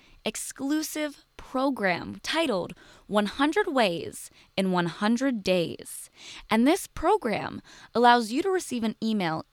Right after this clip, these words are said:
each week, just one a week, not a hundred emails, for the next one hundred days, providing you with valuable health tips on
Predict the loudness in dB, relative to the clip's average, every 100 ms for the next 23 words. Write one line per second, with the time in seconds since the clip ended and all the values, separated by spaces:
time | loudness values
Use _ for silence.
0 | -6 -2 0 -2 -8 -2 -2 -2 -12 -4
1 | -4 -2 0 2 2 0 -4 -2 -2 2
2 | 4 4 4 2 2 0 -4 -8 -10 -18
3 | -18 -16 2 4 6 4 2 0 0 2
4 | 2 2 2 2 -2 0 0 0 -4 -12
5 | -16 -20 -20 -6 0 4 4 4 2 4
6 | 2 0 -2 0 2 0 0 0 -2 -4
7 | -8 0 0 0 -8 _ -4 0 0 -2
8 | -20 -20 _ -20 -12 -2 -2